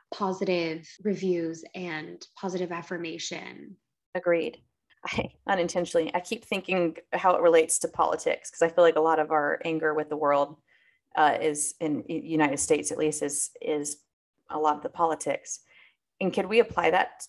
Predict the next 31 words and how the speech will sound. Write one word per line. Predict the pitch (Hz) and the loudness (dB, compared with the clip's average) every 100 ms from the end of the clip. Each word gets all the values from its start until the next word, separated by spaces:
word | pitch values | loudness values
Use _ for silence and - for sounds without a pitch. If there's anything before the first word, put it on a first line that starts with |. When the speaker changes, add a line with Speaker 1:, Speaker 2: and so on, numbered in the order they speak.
| - | -6
Speaker 2:
to | 185 170 165 | 0 0 0
politics | 170 165 - - - - | 0 0 0 -2 -2 -2
too? | - 160 214 262 _ _ | 4 4 4 -2 _ _
Like, | 175 170 - - _ _ - | -4 -4 -6 -20 _ _ -8
could | 190 | -6
we | 185 202 202 202 208 _ _ _ _ _ _ _ _ | -4 -4 -4 -6 -10 _ _ _ _ _ _ _ _
try, | - 220 196 185 185 185 | -2 6 8 8 6 6
and | 180 | 4
I'm | 175 | 0
talking | - 196 214 | 0 -2 -2
to | 214 | -4
myself, | 196 180 214 170 156 196 - | -4 0 4 6 4 0 -4
like, | 180 175 - | -4 -4 -2
could | |
we | 226 | -2
try | 247 240 220 220 | 2 4 4 2
not | 190 185 190 | 2 2 0
to | 196 | -8
complain | - 185 - 170 170 | -10 -6 0 2 2
so | - 175 | 2 2
much | 160 151 - - 165 | 4 2 0 -8 -6
about | 165 156 - - - - _ _ _ | 0 2 2 0 -8 -20 _ _ _
the | 170 | -2
shortcomings? | - 247 - 160 143 151 180 - - _ _ _ _ | 2 2 0 -4 -4 -4 -8 -10 -12 _ _ _ _
Speaker 1:
Yeah. | 202 175 170 156 _ - | -6 -6 -8 -16 _ -2
Speaker 2:
And | 185 180 180 180 180 175 - _ - - - | 4 6 6 2 0 -4 -10 _ -20 -20 -6
when | 208 196 | 0 0
we | 190 185 | 0 0
notice | 185 196 247 262 | 4 6 6 6
something | 226 214 214 | 4 0 -6
positive, | - 127 226 165 156 156 175 | 2 4 4 4 2 4 0